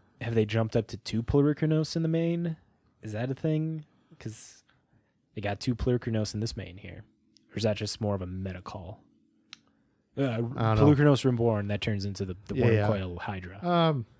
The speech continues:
Speaker 2: I, I think that's just a meta call. I
Speaker 1: Okay.
Speaker 2: mean, it's a one or two of.
Speaker 1: Yeah,
Speaker 2: It's
Speaker 1: I,
Speaker 2: just a good card for
Speaker 1: I
Speaker 2: green.
Speaker 1: think the green, I think the green devotion deck has, like, five to eight slots that, you know, they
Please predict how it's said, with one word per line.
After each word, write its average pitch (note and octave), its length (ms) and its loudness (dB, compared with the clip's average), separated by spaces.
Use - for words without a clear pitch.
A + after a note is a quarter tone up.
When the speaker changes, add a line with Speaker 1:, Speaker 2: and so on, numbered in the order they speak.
Speaker 2:
I, B2 280 4
I B2+ 120 4
think C#3 220 4
that's A#2 160 4
just - 160 -4
a G2+ 80 2
meta F#2 280 0
call. F#2+ 560 0
I G2 160 -4
Speaker 1:
Okay. G#2 80 0
Speaker 2:
mean, G#2 180 2
it's - 180 -4
a G#2 80 0
one G2+ 200 0
or F#2+ 80 -2
two F#2 240 -6
of. F#2 220 -4
Speaker 1:
Yeah, B2 100 -6
Speaker 2:
It's A#2+ 100 0
Speaker 1:
I, B2 60 0
Speaker 2:
just G2 160 -10
a - 20 -8
good G#2 140 -2
card F2+ 280 -4
for - 80 -12
Speaker 1:
I C3+ 80 2
Speaker 2:
green. A2 80 2
Speaker 1:
think E3+ 140 4
the D3+ 60 2
green, C3 360 0
I A#2+ 60 -4
think C#3 160 0
the B2+ 60 -4
green A#2 160 2
devotion G2+ 320 0
deck G2 180 -2
has, G2+ 220 -4
like, F#2+ 200 -4
five G2 280 -4
to G#2+ 200 -6
eight F#2+ 160 -8
slots - 480 -8
that, F2+ 220 -6
you A#2 120 -6
know, F2+ 160 -8
they F2 180 -10